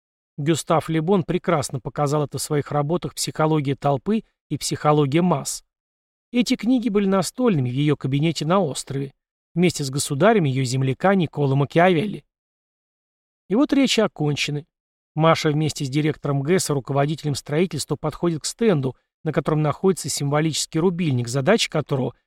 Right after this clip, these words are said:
замкнуть электрическую цепь и зажечь сигнальную лампочку на главном пульте станции.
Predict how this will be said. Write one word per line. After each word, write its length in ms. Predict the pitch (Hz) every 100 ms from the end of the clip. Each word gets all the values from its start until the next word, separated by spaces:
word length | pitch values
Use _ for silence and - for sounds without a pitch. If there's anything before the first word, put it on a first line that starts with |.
| _
замкнуть 600 | 147 156 160 - 165 147
электрическую 680 | 147 143 - 147 - - 139
цепь 300 | - 220 233 _ _ -
и 80 | 170
зажечь 400 | 185 180 269 -
сигнальную 560 | - 151 156 143 139
лампочку 480 | 151 220 - - 151
на 100 | 135
главном 440 | 131 143 156 170
пульте 340 | - 139 120 175
станции. 720 | - 208 143 117 - 143